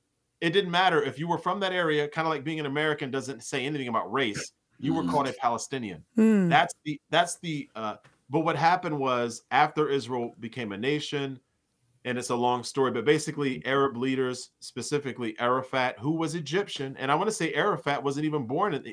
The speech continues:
Speaker 1: Arafat was born in Egypt. Arafat was an Egyptian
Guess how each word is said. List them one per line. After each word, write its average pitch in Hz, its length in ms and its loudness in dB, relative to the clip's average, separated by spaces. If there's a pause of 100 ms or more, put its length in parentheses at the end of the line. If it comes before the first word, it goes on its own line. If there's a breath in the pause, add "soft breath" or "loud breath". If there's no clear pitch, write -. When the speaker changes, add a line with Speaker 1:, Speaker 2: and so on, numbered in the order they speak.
Speaker 1:
Arafat 226 440 0
was 139 120 0
born 151 260 -2
in 101 100 -8
Egypt. 143 440 -10 (420)
Arafat 170 480 6
was 143 140 -2
an 147 100 -2
Egyptian 113 500 -6